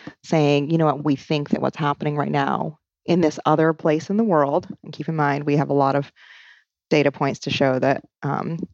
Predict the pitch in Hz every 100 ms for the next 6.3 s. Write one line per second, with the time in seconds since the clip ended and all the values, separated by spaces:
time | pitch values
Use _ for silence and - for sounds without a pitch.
0 | - 147 - 151 143 139 139 139 135 143
1 | - - 151 143 143 139 143 - 143 135
2 | 135 135 147 - 143 156 156 143 - 147
3 | 151 151 170 202 220 185 247 - - -
4 | 220 202 - - - - 143 151 - -
5 | - - 226 214 208 170 196 220 185 160
6 | 147 143 -